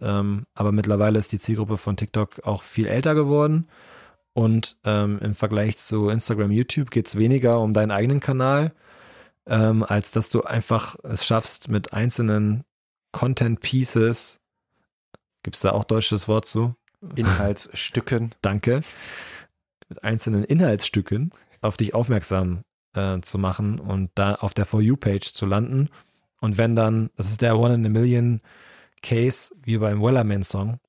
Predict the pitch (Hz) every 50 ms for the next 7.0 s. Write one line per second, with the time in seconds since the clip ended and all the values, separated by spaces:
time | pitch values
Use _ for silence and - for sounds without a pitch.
0 | _ - 110 - - - 110 101 - 110 110 - 104 92 95 104 98 - 107 107
1 | 107 - - 98 - - 131 - - - - 113 113 - 120 117 113 117 - -
2 | - - - - - - _ - - 113 107 101 104 95 95 104 101 95 - -
3 | 135 131 - - 113 113 113 - 113 113 113 120 113 - _ _ _ - 110 107
4 | - - 110 - - 113 110 107 - - - - - 104 104 104 101 101 98 -
5 | - 101 104 101 98 - 107 110 117 113 98 107 104 98 104 107 110 110 - -
6 | - - 104 101 98 - 104 104 104 98 - - 104 104 104 107 104 101 101 104